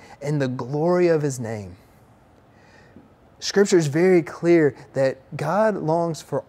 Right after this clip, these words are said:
all to be saved. And so if you're watching this today and you don't know Christ as your Lord and Savior,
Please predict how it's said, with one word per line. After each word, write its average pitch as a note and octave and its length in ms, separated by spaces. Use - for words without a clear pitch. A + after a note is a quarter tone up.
all F3 320
to F#3+ 140
be D#3 180
saved. C3 520
And D3+ 120
so F3+ 120
if D3+ 160
you're B3 160
watching G3+ 460
this G#3+ 200
today G#3+ 420
and E3+ 180
you A3 140
don't F3 380
know G3+ 160
Christ F#3+ 340
as E3+ 100
your E3+ 120
Lord F3 260
and E3+ 100
Savior, F#3 440